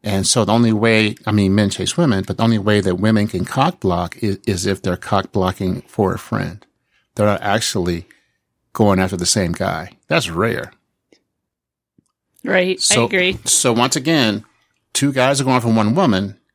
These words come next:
Speaker 1: and then one guy is going for one woman in a group of girls.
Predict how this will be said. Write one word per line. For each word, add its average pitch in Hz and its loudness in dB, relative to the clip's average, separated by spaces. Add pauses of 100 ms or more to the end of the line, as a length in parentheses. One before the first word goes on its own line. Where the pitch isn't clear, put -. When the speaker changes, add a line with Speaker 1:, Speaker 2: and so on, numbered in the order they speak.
(320)
Speaker 1:
and 101 0
then 95 0
one 107 2
guy 101 2
is 95 -2
going 98 0
for 90 -4
one 92 0
woman 92 0
in 92 -4
a 85 -6
group 95 -6
of 82 -8
girls. 90 -4